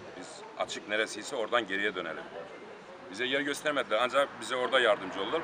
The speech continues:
"Bu akşam burada," dediler, "biz yardımcı olalım size. Burada konaklayın." Bizi bir yurda yerleştirdiler. Yemek, e, yedik, yurda gittik.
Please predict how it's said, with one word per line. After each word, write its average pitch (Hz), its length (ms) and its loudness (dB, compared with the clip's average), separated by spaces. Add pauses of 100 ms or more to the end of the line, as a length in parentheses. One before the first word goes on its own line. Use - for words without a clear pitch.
"Bu 131 60 8
akşam 120 300 4
burada," 113 220 0
dediler, 110 300 0 (200)
"biz 104 140 -4
yardımcı 107 340 4
olalım 98 300 2
size. - 120 -2 (120)
Burada 120 220 2
konaklayın." 90 440 -2
Bizi 113 200 -2 (840)
bir 101 140 -4
yurda 117 260 2
yerleştirdiler. 90 680 0 (1160)
Yemek, 113 220 0 (600)
e, 92 40 -2
yedik, 87 200 -2 (220)
yurda 101 300 -2
gittik. 95 320 -8